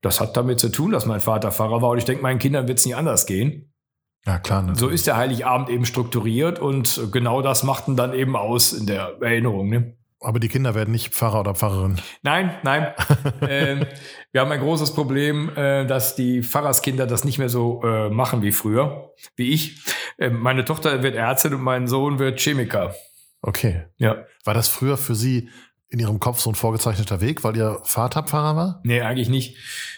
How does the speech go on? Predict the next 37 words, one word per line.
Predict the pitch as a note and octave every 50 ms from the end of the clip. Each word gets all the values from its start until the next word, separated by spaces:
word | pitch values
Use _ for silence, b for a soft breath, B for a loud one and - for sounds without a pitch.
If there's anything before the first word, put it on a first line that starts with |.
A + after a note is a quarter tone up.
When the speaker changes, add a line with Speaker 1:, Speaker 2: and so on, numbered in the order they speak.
| B _
Speaker 1:
Also | C#3 C3 C3+
ich | C#3 A#2+
hatte | D#3+ D#3+ D#3+ D#3+ C3
so | C3 C#3+
eine | C#3 C#3 C3
Phase | - - B2+ C3+ D3+ D3+ D3+
mit | C3+ C3+ A#2+ A#2
siebzehn, | C#3+ D#3+ - - D3+ C#3+ C#3+ C#3 C3 - - - - _ _ -
wo | C#3 B2+ C3 C3+
ich | C3+ C3
das | C3 C3+ A#2+ - - -
alles, | C3 B2+ C3 A#2 - - - - -
äh, | B2 A#2 A2+
sehr, | A2 A#2 A2+ A2+ A2+ A2
also | G#2+ A2 A2+
ich | A#2
habe | C3+ B2+
mich | B2+ A#2
immer | C#3+ D3+ C3
sehr | A2 B2+ C#3
für | - - A#2
Theologie | - B2 A#2+ A2+ G#2+ G2+ G2+ B2+ C#3
interessiert. | C3 A#2+ A2+ A2+ G#2 - - A#2 A2+ A2 - -
M-, | G#2 G2+ G2+ G2 -
mein | - G2+ G2+ G2+ G2
Vater | - A2 A2 G#2+ A2 G#2 F2+
und | E2 G2+ G2 F#2+ F#2+ -
meine, | G#2 G2+ G2+ G2+
meine | G#2 G#2+ G#2 G2+
Schwester | G2+ - - A#2 A2+ - - A2
ist | G#2 - -
ja | G2+
auch | G2 G#2+ G#2+
in, | G#2+ G2 F#2+ G2
in | A2 G#2+
Duisburg-Wedau | F#2 G2+ A2 A2+ - G#2 F2+ E2+ F#2 G#2 A2 A#2 A2 G#2
Pfarrerin. | - - A#2+ A2+ G#2 G2+ G2+ G#2 G#2+ G#2+ B